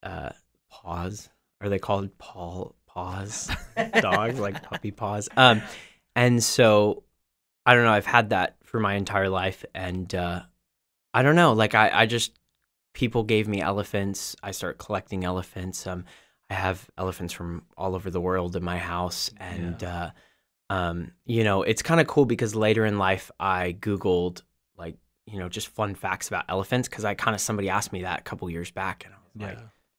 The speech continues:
Speaker 1: "I don't know why I like it."
Speaker 2: <laughs> You're like, "I gotta have a real
Speaker 1: Yeah,
Speaker 2: answer."
Speaker 1: I was like, "I gotta have
Speaker 2: <laughs>
Speaker 1: a reason." But you know what I found? It was really cool is, um, elephants,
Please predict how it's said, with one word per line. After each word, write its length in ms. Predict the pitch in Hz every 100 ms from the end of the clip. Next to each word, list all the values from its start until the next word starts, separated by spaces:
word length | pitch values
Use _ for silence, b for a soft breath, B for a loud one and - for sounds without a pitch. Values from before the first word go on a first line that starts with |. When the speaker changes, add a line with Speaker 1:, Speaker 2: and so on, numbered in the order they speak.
| _ _ _
Speaker 1:
"I 40 |
don't 80 | 196
know 160 | 98 85
why 160 | 87
I 20 | 85
like 300 | 85 95 117
it." 180 | 127 -
Speaker 2:
<laughs> 180 | -
You're 80 | 143
like, 100 | 143
"I 60 | 139
gotta 160 | 165
have 160 | 147 110
a 60 | 104
real 340 | 107 156 151
Speaker 1:
Yeah, 120 | 208
Speaker 2:
answer." 80 | 220
Speaker 1:
I 180 | 180 180
was 80 | 175
like, 100 | 185
"I 120 | 185
gotta 140 | 240 170
have 140 | 151
Speaker 2:
<laughs> 100 | 156
Speaker 1:
a 20 | 151
reason." 420 | 185 190 165 156
But 200 | 170 147
you 120 | 170
know 120 | 170
what 120 | 160 135
I 100 | 131
found? 340 | 151 156 160
It 60 | 135
was 180 | 123
really 220 | 127 143 123
cool 360 | 151 156 131 -
is, 320 | 113 110 -
um, 360 | 120 110 104 - _ _
elephants, 760 | 135 180 180 - 123 110 -